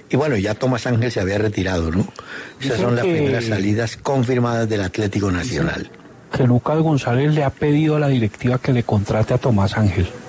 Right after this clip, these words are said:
Speaker 1: ¿Lucas González, el técnico de la América?
Speaker 2: Sí, señor.
Speaker 1: ¿Ah, sí? Eh,
Speaker 2: Era
Speaker 1: puede
Speaker 2: Tomás
Speaker 1: ser.
Speaker 2: Ángel, que le gusta mucho.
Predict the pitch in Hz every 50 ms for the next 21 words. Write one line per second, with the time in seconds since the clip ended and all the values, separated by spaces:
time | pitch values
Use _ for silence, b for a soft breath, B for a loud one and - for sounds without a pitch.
0 | - - - - - - - - - - - - - - - - - 139 - -
1 | 151 160 147 123 104 95 - 123 131 135 139 131 135 117 101 90 85 82 - -
2 | 117 135 131 - 123 107 95 92 127 156 208 - - - - - - - - B
3 | B B B B B B - - - - 120 110 147 139 131 117 98 - - -
4 | - - - - - - - - - - - - - - 101 107 147 202 233 -
5 | B B B B B - - - - - - - 143 139 139 143 139 - 139 123
6 | 120 120 - 135 123 113 113 107 107 - - - 117 110 107 104 104 104 104 110
7 | 107 - - 127 123 123 117 -